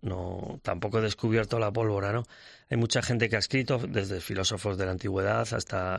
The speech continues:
nuestros días, y del ejemplo de otros también. Mm, yo creo que, que el, ciertos valores son intrínsecos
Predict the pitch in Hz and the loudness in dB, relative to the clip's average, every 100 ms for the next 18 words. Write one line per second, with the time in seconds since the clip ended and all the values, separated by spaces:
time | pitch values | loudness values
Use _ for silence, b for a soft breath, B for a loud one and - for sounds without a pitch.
0 | - 120 120 - 92 101 117 117 - B | -4 -4 -6 -4 -2 2 2 2 -2 B
1 | B B B B B - 135 131 131 127 | B B B B B 0 4 6 6 6
2 | 120 113 104 127 120 107 110 135 101 - | 6 4 4 2 2 2 2 2 -2 0
3 | 98 117 131 - b b b b b b | 2 4 2 -4 b b b b b b
4 | _ - 131 127 123 123 127 - 135 143 | _ 0 4 6 6 6 2 0 0 2
5 | 143 147 143 143 135 123 117 - - 123 | 4 2 4 4 4 4 2 -4 0 4
6 | 117 117 113 120 - - - - _ - | 6 4 4 2 0 -4 -10 -18 _ 0
7 | 143 127 156 139 135 135 139 135 127 131 | 0 2 2 4 6 4 4 4 4 4
8 | 123 117 - - - - 113 143 156 147 | 4 2 -2 -12 -6 0 2 4 4 2
9 | 135 143 - | 2 -2 -2